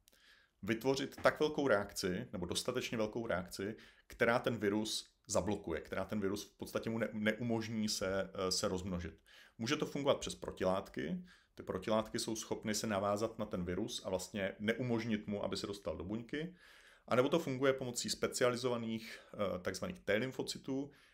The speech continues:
které rozpoznají, když je buňka nakažená tím virem, když produkuje nějaké jiné proteiny, tak přijdou a tu buňku preventivně radši zničí.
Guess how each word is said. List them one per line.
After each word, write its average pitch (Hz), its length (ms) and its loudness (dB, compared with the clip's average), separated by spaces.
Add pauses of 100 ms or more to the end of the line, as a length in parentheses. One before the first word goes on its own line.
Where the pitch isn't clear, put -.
(120)
které 131 280 8
rozpoznají, 127 600 0
když 117 200 -2
je 127 60 2
buňka 107 440 2
nakažená 107 600 0
tím 117 200 -4
virem, 87 360 -2
když 110 140 -10
produkuje 95 520 -2
nějaké 98 420 -2
jiné 98 200 -2
proteiny, 90 560 -2 (300)
tak - 160 -4
přijdou 120 400 4
a 107 40 -4
tu 113 100 -4
buňku 110 300 0
preventivně 104 560 0
radši 101 220 0
zničí. 90 480 -6